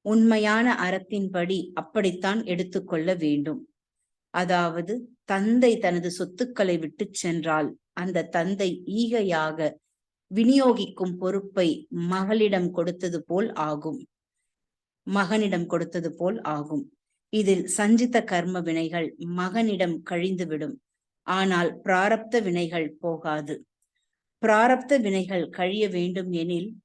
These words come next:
தன்னுடைய உழைப்பினால் பெற்ற செல்வத்தினை கொண்டு ஈகை செய்தால் மட்டுமே அவைகள் கழியும். தந்தையினுடைய செல்வத்தை கொண்டு ஈகை செய்தால்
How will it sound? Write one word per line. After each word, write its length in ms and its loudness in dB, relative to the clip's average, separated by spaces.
தன்னுடைய 600 4
உழைப்பினால் 720 -4
பெற்ற 340 -6
செல்வத்தினை 640 -4
கொண்டு 640 -4
ஈகை 440 2
செய்தால் 540 -2
மட்டுமே 840 0
அவைகள் 460 -2
கழியும். 720 -4
தந்தையினுடைய 920 0
செல்வத்தை 720 -2
கொண்டு 500 0
ஈகை 420 -4
செய்தால் 720 -2